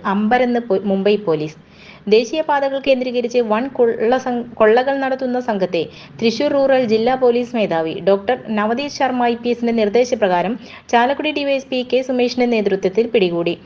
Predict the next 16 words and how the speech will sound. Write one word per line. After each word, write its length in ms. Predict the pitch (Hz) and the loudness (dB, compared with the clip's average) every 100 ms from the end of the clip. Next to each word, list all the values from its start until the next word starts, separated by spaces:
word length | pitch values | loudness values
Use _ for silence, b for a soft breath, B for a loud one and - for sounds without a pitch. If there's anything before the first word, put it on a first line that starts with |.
| B B B | B B B
അതിരപ്പള്ളി 440 | 220 262 269 294 | 4 2 0 -2
കണ്ണങ്കുഴി 480 | 294 247 233 277 277 | 0 0 0 -2 -2
സ്വദേശി 440 | 262 233 196 185 170 | 0 2 2 0 -6
മുല്ലശ്ശേരി 480 | 185 202 226 247 240 | -4 -2 -2 0 0
വീട്ടിൽ 260 | 247 240 294 311 B B | -2 -2 -4 -6 B B
കനകാംബരൻ, 640 | 226 226 240 269 262 190 - | 0 0 2 2 2 2 0
മുപ്പത്തെട്ട് 440 | 190 220 220 196 | -4 -2 -2 2
വയസ്സ്, 300 | 165 151 151 - | 0 0 -4 -6
അതിരപ്പള്ളി 440 | 175 226 254 269 269 | -2 0 0 -2 2
വെറ്റിലപ്പാറ 520 | 247 226 262 262 262 | 2 0 -2 0 2
വഞ്ചിക്കടവ് 680 | 254 220 220 262 254 214 254 233 | 2 0 0 0 2 2 2 0
അമ്പലത്തിന് 540 | 208 214 254 269 269 | 0 0 0 -2 -2
സമീപം 400 | 269 247 226 214 220 | -2 -2 0 0 -2
ചിത്രക്കുന്നേൽ 580 | 202 220 240 247 247 240 | -4 -2 -2 0 0 2
വീട്ടിൽ 280 | 240 240 262 | 0 -2 -2
സതീശൻ, 500 | 208 196 262 254 | 0 2 0 -4